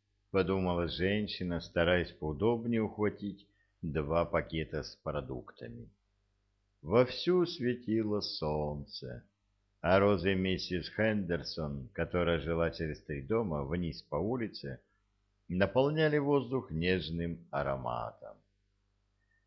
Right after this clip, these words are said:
Но женщина была не в том настроении, чтобы радоваться жизни. Из-за солнца она изнывала от жары, а от запаха цветов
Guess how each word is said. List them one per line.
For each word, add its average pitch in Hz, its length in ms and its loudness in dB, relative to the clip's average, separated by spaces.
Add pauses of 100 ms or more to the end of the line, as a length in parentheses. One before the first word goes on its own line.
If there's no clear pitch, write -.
Но 120 180 6
женщина 117 580 2
была 110 280 2
не 107 120 2
в 95 80 -8
том 107 280 2
настроении, 95 880 0
чтобы 85 340 0
радоваться 82 600 2
жизни. 65 680 -8 (840)
Из-за 92 360 2
солнца 101 680 -2
она 98 340 4
изнывала 87 640 2
от 65 160 -6
жары, 67 540 -4 (580)
а 92 160 4
от 78 140 0
запаха 92 880 0
цветов 95 600 -4